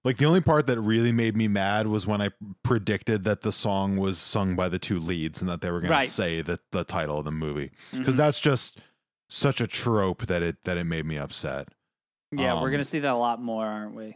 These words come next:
Speaker 1: <sighs> God. The, the rest of it, you know, it was, it was whatever. I mean,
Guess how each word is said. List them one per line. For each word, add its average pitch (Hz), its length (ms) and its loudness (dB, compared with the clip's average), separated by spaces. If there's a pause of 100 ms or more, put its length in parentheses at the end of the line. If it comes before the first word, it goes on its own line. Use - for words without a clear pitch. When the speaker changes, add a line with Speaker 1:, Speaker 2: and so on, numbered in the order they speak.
(340)
Speaker 1:
<sighs> - 340 -18
God. - 420 -10 (500)
The, 151 200 4
the 165 160 4
rest 165 300 4
of 226 80 4
it, 247 200 4 (520)
you 226 160 4
know, 131 240 4
it 202 120 6
was, 226 400 2
it 156 120 4
was 143 180 6
whatever. 78 760 0
I 131 100 0
mean, 135 320 2